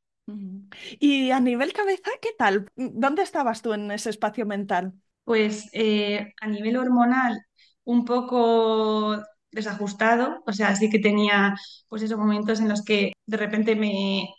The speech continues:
Speaker 2: me ponía a llorar así, cuando luego lo pensaba y decía, "Pues que objetivamente no ha sido".
Speaker 1: Sí, sí, yo
Speaker 2: Sí, sí que
Speaker 1: normalmente no me tomo esto tan a pecho. <laughs>
Speaker 2: Sí, sí, sí. Entonces sí que estaba ahí un poco desajustada, tenía a mi pareja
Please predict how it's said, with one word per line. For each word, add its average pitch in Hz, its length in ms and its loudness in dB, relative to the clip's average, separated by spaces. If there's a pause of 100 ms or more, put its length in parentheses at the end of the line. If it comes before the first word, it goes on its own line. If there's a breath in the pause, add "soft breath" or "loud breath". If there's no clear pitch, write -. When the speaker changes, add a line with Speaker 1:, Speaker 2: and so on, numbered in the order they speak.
(100)
Speaker 2:
me 220 140 -8
ponía 208 280 -4
a - 20 0
llorar 202 360 2
así, 208 640 -2 (300 loud breath)
cuando 220 640 0
luego 214 220 2
lo 220 100 4
pensaba 214 340 0
y 220 40 4
decía, 202 380 -2
"Pues - 100 -14
que 202 100 -4
objetivamente 190 760 2
no 208 100 6
ha 220 60 4
sido". 220 320 2 (400)
Speaker 1:
Sí, 370 240 4 (120)
sí, 277 220 0
yo 262 100 4
Speaker 2:
Sí, 403 200 4
sí 381 180 2
que 370 100 8
Speaker 1:
normalmente 381 400 -2
no 370 120 0
me 370 120 0
tomo 330 240 -2
esto 311 240 -4
tan 349 160 2
a 381 120 2
pecho. 247 540 2 (140)
<laughs> - 240 -8 (120)
Speaker 2:
Sí, 247 160 0
sí, 233 180 -2
sí. 214 400 -2
Entonces 214 280 2
sí 226 100 2
que 247 60 4
estaba 240 200 4
ahí 240 100 4
un 226 80 2
poco 226 160 -2
desajustada, 226 640 0
tenía 208 380 -2
a 202 80 0
mi 208 100 -2
pareja 196 200 -4